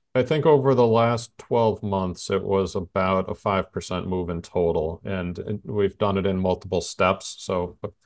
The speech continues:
uh, it, it does depend on the objective type, but roughly five percent has been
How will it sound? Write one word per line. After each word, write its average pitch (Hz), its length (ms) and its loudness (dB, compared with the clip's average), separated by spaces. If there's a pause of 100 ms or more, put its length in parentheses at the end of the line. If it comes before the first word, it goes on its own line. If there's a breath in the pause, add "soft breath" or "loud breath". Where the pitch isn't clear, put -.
(340)
uh, 90 280 -2
it, 98 120 0
it - 120 -2
does 98 340 2 (160)
depend 98 340 -2
on 90 80 2
the 92 120 -2
objective 92 680 0
type, 98 320 0 (220)
but - 160 -4
roughly 95 420 0
five 95 380 0
percent 98 380 -4
has 92 120 -6
been 98 360 -4